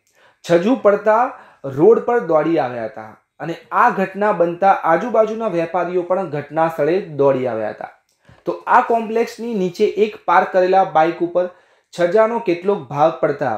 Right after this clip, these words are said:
બાઇકને મોટું નુકસાન થવા પામ્યું હતું. જો કે સદનસીબે આ હ-, છજુ પડવાના કારણે અન્ય મુખ્ય માર્ગ હોવા છતાં પણ કોઈ મોટી જાનહાનિ થવા પામી ન હતી.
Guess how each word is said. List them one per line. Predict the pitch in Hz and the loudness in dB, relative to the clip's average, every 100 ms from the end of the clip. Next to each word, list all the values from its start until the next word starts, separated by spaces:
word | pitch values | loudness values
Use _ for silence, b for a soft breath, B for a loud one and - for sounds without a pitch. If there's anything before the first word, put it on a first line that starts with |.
| 127 | -2
બાઇકને | 143 147 156 180 | -2 -2 -2 -4
મોટું | 143 135 - 196 185 | -2 -6 -6 -4 -2
નુકસાન | 151 - 175 185 | -4 0 0 0
થવા | 156 147 170 | 2 2 2
પામ્યું | 143 117 120 110 | -2 -4 -6 -12
હતું. | - 104 _ _ _ 117 | -12 -18 _ _ _ -8
જો | 139 | -4
કે | 147 | -4
સદનસીબે | 143 185 190 202 214 202 214 - | 2 2 2 -4 -2 0 2 2
આ | 175 190 | 2 2
હ-, | 165 151 b b b b - | 2 -4 b b b b -4
છજુ | 170 175 214 120 b b b - | -2 -2 -4 -6 b b b 2
પડવાના | 175 208 226 | 4 4 0
કારણે | 220 196 202 233 - | -2 0 0 -4 -6
અન્ય | 202 233 233 254 208 | -8 -6 -6 -6 -4
મુખ્ય | 175 208 - 226 | -2 -4 -4 0
માર્ગ | 202 196 165 | 2 2 0
હોવા | 151 175 | 2 2
છતાં | 170 175 185 190 | 0 0 2 2
પણ | 151 139 - | 0 -6 -4
કોઈ | 214 | -2
મોટી | 196 156 170 190 | -2 -6 -6 -6
જાનહાનિ | 156 165 170 170 | -4 -2 -2 -6
થવા | 170 151 156 | -4 -2 0
પામી | 135 127 151 | -2 -4 -6
ન | 170 | -4
હતી. | 143 127 - | -4 -6 -10